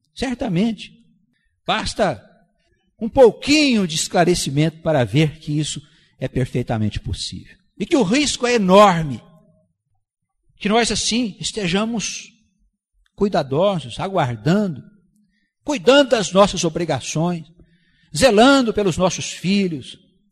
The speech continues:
pelo futuro dos nossos filhos, mas em Cristo Jesus.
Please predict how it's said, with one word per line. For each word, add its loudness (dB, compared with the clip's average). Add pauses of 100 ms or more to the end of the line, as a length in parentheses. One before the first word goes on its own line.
(480)
pelo 0
futuro -2
dos -4
nossos -4
filhos, -4 (280)
mas -4 (1040)
em -4 (160)
Cristo -8
Jesus. -8